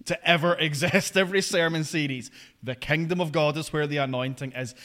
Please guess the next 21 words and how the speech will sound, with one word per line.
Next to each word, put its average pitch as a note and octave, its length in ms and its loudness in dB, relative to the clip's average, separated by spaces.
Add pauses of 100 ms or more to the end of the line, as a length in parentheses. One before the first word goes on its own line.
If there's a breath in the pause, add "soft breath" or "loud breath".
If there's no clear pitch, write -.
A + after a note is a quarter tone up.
(160 loud breath)
If C3 180 -4
you E3+ 160 4
wanna F#3 240 2
know D3+ 360 0 (240 loud breath)
what C#3+ 200 -4
to C3 100 -10
study, F3 600 -2
even E3 260 -2
in D3+ 200 -6
your D3 200 -2
own C#3+ 200 -4
personal E3+ 680 -2 (220 loud breath)
times D#3+ 380 -2
with C3+ 160 -6
God, D3 400 2
your C#3+ 120 -4
own D3 140 -2
study C3+ 380 -4
times C3 340 -6
with A#2+ 140 -12
God, A#2 340 -6